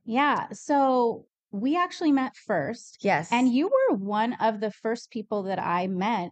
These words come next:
Speaker 1: when I started back, what, four and a half years ago.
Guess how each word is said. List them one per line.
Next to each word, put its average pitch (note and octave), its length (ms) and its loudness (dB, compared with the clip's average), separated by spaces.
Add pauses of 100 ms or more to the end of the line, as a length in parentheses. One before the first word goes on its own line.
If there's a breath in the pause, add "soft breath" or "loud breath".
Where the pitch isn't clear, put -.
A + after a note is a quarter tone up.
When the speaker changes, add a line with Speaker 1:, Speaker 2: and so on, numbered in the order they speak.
Speaker 1:
when F#3+ 260 -4
I F#3 240 -4
started F#3+ 600 -4 (360)
back, F#3 460 -4
what, G3 280 -6 (120)
four F#3+ 160 -6
and G3 100 -6
a - 20 -8
half G#3 220 -8
years F3 240 -8
ago. E3+ 380 -6